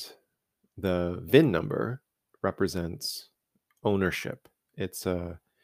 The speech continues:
it's a number that, um, relates to a physical object in the material world and links that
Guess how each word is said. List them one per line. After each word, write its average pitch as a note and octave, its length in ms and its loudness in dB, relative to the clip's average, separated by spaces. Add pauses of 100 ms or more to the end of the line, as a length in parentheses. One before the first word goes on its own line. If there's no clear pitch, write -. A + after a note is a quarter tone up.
(260)
it's - 220 -6
a E2+ 240 -2 (100)
number E2+ 640 0 (400)
that, E2+ 520 2 (840)
um, F2 480 -4 (1080)
relates F#2+ 540 0
to F#2 580 4 (260)
a F2 500 -4 (220)
physical F#2 920 0 (220)
object - 800 -4
in F#2 120 -6
the F2 60 -6
material F2+ 480 4
world E2+ 440 -2 (720)
and F2+ 380 2
links G#2+ 520 0
that F#2 240 -2